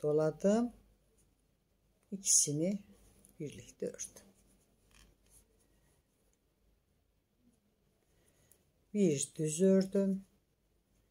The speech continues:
İkisini sağa doğru ördüm. Buradaki düz ilmeğimiz teke düştü. Altı taneydi. Tek ilmeğe düştü.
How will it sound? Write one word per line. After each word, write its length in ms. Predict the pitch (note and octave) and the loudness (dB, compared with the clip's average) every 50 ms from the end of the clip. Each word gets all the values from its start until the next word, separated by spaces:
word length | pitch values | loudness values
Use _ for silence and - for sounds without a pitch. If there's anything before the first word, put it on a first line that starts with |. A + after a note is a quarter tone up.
| _ _ _ - | _ _ _ -18
İkisini 560 | - F#3 - - - - - - D3+ D3+ C#3+ C3+ | -16 -10 -4 0 2 4 4 4 2 0 0 2
sağa 500 | - - - D#3 D3 D3 D#3 E3 E3 - | 2 2 2 2 0 2 2 2 2 4
doğru 280 | F#3 F#3 F#3+ F#3 F#3 | 4 6 6 6 6
ördüm. 580 | F#3+ F#3+ F#3+ F#3+ F#3+ F#3+ - G3 G3 G3 F#3+ F#3+ - - - - - - - - - - - - - | 6 6 6 4 4 2 0 0 0 0 -2 -4 -8 -16 -20 -20 -20 -20 -20 -20 -20 -20 -20 -8 -2
Buradaki 480 | - F#3 D#3+ D3 E3 D#3 D#3 - G3+ G3 | -2 0 4 4 4 4 4 2 0 2
düz 200 | F#3+ F#3+ E3+ D3+ | 2 2 2 2
ilmeğimiz 560 | D#3 D3 D3+ D#3 D#3+ E3+ F#3+ A3+ A#3 - - | 2 0 2 2 2 4 4 4 2 2 0
teke 320 | - D#3+ C#3+ - D#3+ C#3+ C#3+ | -2 -4 -2 2 2 2 2
düştü. 500 | C3 - - - - - - B2+ - - _ - - - - - | 0 0 0 0 0 0 -4 -12 -14 -16 _ -20 -20 -20 -14 -8
Altı 360 | D3 D#3 D#3 D3+ - - - | -4 -4 -4 -4 -6 -10 -10
taneydi. 680 | - - C#3 C3 B2+ C3 C3+ D3 E3 D#3+ - B3 A#3+ - - - - - - - - _ - | -8 -8 -8 -8 -6 -4 -4 -4 -4 -2 -2 -4 -6 -6 -10 -20 -20 -20 -20 -20 -20 _ 2
Tek 260 | - B3 A3+ - - | 2 2 4 2 0
ilmeğe 440 | D3 C3+ C3+ C3 B2+ A#2+ A#2 A2+ - | -4 -2 -2 -4 -4 -6 -8 -6 -2
düştü. 500 | - - - - - - - - - | 0 2 2 2 2 -2 -6 -14 -14